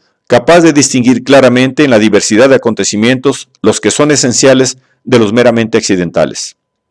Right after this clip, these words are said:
No tratamos, desde luego, de enfrentar la economía y la historia económica. Cada rama de saber tiene su propio mérito y utilidad.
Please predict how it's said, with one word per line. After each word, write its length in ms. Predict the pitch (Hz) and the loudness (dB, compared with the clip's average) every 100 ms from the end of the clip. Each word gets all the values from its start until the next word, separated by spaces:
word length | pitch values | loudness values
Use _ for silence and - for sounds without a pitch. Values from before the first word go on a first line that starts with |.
| _ _ _ _ _ _ _ - | _ _ _ _ _ _ _ -4
No 120 | 110 | -2
tratamos, 680 | 123 120 139 147 175 - _ | 0 0 0 0 -4 -8 _
desde 260 | - 90 95 | -6 -2 0
luego, 400 | 113 135 156 180 _ _ _ - | 2 2 2 -4 _ _ _ -4
de 120 | 120 | -2
enfrentar 420 | 113 131 127 202 | 0 0 2 0
la 80 | 190 | 0
economía 360 | 175 139 151 | 0 -2 0
y 40 | 165 | 0
la 60 | |
historia 300 | 139 - 139 | 0 0 0
económica. 580 | 123 117 101 90 87 - _ _ _ _ _ _ - | 2 0 -2 -4 -10 -20 _ _ _ _ _ _ -6
Cada 260 | - 127 | 0 2
rama 240 | 135 143 135 | 2 2 2
de 120 | 117 | 0
saber 380 | 117 110 135 - | 2 2 2 2
tiene 260 | 135 131 | -2 -2
su 140 | - 110 | -4 -4
propio 280 | 127 127 123 | -2 -2 -2
mérito 480 | 120 123 139 156 | 0 0 0 0
y 100 | 131 | 2
utilidad. 600 | 98 92 101 107 147 - | 0 -2 -4 0 0 -2